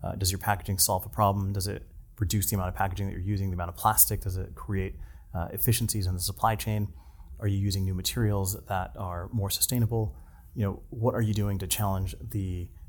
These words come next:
competitors on shelf? Is your packaging, uh, delivering more sales? There's so many different things that you're graded on from a client perspective that you'll never be graded on from a, an award perspective. Those are the things that are gonna get you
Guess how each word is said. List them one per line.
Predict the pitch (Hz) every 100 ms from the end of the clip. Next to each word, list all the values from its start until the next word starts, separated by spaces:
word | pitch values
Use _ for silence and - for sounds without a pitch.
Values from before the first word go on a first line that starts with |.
| - -
competitors | 110 - 104 92 95 90
on | 92 90
shelf? | - 117 107 -
Is | 107 92
your | 98 92
packaging, | 95 95 - 92 95 90 90 - - - 98
uh, | 92 92
delivering | - 95 95 95
more | 92 85
sales? | - 107 95 - -
There's | - -
so | 131
many | 123
different | 113 113 -
things | 104 98 92
that | 98 87 85 - - - - - - -
you're | 98
graded | - 101 95 90
on | 85 85
from | 95 87
a | -
client | - 95 -
perspective | 113 127 120 143 135 - - - - - - -
that | 104 95 -
you'll | 110 101
never | 101 101
be | 98
graded | 92 95 85 82
on | 82 87
from | 85 87 85 -
a, | 95 90 95 -
an | 95
award | 90 87 87
perspective. | - 92 - - - - - - -
Those | 104 110 117
are |
the | 98
things | 95 87
that | -
are |
gonna | 90 90
get | 98
you | 104 98 90